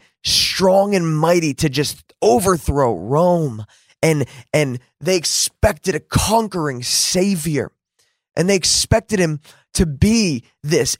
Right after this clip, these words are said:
emperor, this king that ushers in the kingdom and says, "Yes, Israel, I'm finally come to redeem you and make you guys in the, the top of the food chain again, and I'm destroying Rome." And, and they had a,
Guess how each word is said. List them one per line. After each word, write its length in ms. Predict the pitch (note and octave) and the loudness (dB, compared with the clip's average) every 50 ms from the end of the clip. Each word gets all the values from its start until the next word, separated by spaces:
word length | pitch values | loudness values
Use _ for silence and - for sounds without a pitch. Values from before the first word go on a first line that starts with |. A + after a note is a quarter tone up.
| _ - | _ 0
emperor, 440 | G#3 A3 G#3 - F#3+ F#3 E3+ D#3 C3 | 0 0 0 0 2 2 2 2 2
this 200 | A#2 B2+ - - | 0 -4 -6 -4
king 640 | - - - - G3 A3 A3+ A3 G#3 F3+ C#3 G#2 - _ _ - | -2 0 2 2 2 0 -2 -2 -2 -2 -4 -6 -10 _ _ -6
that 120 | - C#3+ - - | -6 -4 0 0
ushers 340 | G#3 A3 - A3 G#3 E3 | 0 2 2 0 0 0
in 80 | F#3+ F3+ | 0 0
the 80 | E3 D3+ | 0 0
kingdom 480 | - - G3 G#3 A3 G#3+ F#3+ E3 D3+ | 2 0 0 0 2 0 0 0 0
and 140 | C#3+ C3+ C3+ | 0 -2 -2
says, 300 | - D#3 C3 B2+ A#2+ C3+ | -2 -2 -2 -2 -2 -6
"Yes, 400 | D#3 E3+ G3+ A#3 A#3 G3+ - - | -4 0 2 4 4 2 0 -2
Israel, 500 | - - F3 D#3+ C#3 D3+ D3 C#3+ C3+ B2+ | -2 -2 -2 0 0 0 0 2 2 2
I'm 120 | B2+ A#2+ | 0 -2
finally 400 | - - D#3+ F3 G#3 G#3 F#3 D#3+ | -4 0 2 2 2 4 2 0
come 280 | C#3 - D#3 G3+ G#3+ G3+ | 0 0 0 0 0 0
to 100 | D3+ E3 | 0 0
redeem 400 | D3 C#3 C3+ A#2 E3+ G3 G#3 G3+ | 0 0 0 -2 -2 -2 0 0
you 160 | G3 F3+ D#3+ | 0 0 0
and 140 | C#3 C3+ C3 | 0 0 -2
make 240 | D#3 F3+ F3+ - - | -2 -2 -4 -4 -8
you 100 | F#3 E3+ | -6 0
guys 320 | E3 D#3 C#3 C#3+ D3+ C#3 | 2 4 4 4 2 2
in 80 | D3 C#3 | 0 0
the, 140 | A#2+ A2+ - - - - _ | 0 0 -2 -6 -20 -20 _
the 60 | - - | -10 -2
top 320 | - - G#3+ G#3+ A3 - | 0 2 4 4 4 2
of 60 | F3+ | 0
the 80 | C#3+ B2 | -2 -2
food 280 | - - A3 A3+ G#3 | -2 0 0 0 0
chain 260 | E3+ - G3 F3 E3 D#3+ | 0 0 0 2 2 0
again, 340 | D#3 D3 D#3+ E3 E3+ E3 | 0 2 4 4 4 4
and 100 | D#3+ D3+ | 2 0
I'm 80 | C#3 C3+ | -2 -2
destroying 760 | B2 B2+ - - - - F#3+ G#3 A3+ G#3+ G#3 F#3 D#3+ D3 D3 | -2 -6 -6 -4 -2 0 2 4 4 4 4 2 0 0 2
Rome." 440 | C#3 D#3+ F#3 G3 G#3 G#3 G3 E3 C3+ | 2 4 4 4 4 2 2 2 0
And, 220 | A#2 A2 A2 _ _ _ _ _ _ _ _ _ _ - | -4 -4 -8 _ _ _ _ _ _ _ _ _ _ 0
and 260 | D#3+ D#3+ D3 C3 - - _ _ - | 0 0 0 -2 -6 -10 _ _ 0
they 100 | F3+ G3+ | 2 4
had 140 | G3+ F3+ D#3 | 4 4 4
a, 120 | G#2+ | 2